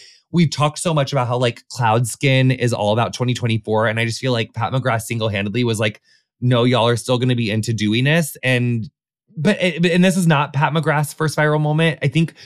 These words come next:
when Pat revealed that Taylor had used the Elson four Liquid Lust Matte Lipstick for her iconic red lip, that Elson four sold out instantly. And to this day, it's still very difficult to find. So, um,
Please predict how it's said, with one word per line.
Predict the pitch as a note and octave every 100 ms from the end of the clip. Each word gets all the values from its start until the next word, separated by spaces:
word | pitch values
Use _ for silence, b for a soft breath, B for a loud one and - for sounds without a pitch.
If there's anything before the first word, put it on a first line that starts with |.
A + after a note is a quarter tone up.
| B B
when | D#3 D3
Pat | C3 C#3+
revealed | A3 D#3+ D3+
that | C#3
Taylor | - C3 B2+ C3+
had | C#3
used | A#2+ B2+
the | A2+ -
Elson | A2 - C#3+
four | B2 A#2 A#2+
Liquid | A2+ G#2 B2+
Lust | A2+ A2+ A#2+
Matte | A2+ A2+
Lipstick | A2+ F#2+ C#3 B2+
for | B2+
her | B2
iconic | A2+ - G#2+ A2+
red | A#2 G#2
lip, | G#2+ D3+ - B B B
that | B2+ D#3 -
Elson | A#2+ B2+ B2+ D#3 C3+
four | A#2 A#2 B2+
sold | C3 B2 A#2
out | G2+ -
instantly. | A2 G#2+ C#3 D3 C3+
And | A#2+
to | B2+
this | C3 C3
day, | G#2+
it's | A2
still | - A2+
very | G2 A2 G2+
difficult | G2+ G2 A#2 G#2+
to | G2
find. | G2+ F#2 F#2 B2+ D3 B B B
So, | - D#3 C#3 C3+
um, | C#3 C3 A#2 G2+ G2+